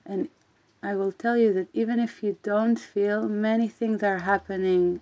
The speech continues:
in the system right now that is balancing, that is strengthening the immune system, the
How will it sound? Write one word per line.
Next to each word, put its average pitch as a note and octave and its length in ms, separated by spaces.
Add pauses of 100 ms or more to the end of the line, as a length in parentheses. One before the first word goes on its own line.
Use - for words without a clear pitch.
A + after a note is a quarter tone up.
in G#3+ 200
the G3+ 80
system G3+ 640
right F#3 300
now F#3+ 480 (300)
that F#3 200
is E3 200
balancing, F3+ 1120 (500)
that F#3 220
is E3+ 160
strengthening G3 1000
the E3 280
immune F3 440
system, G3+ 960
the D#3+ 440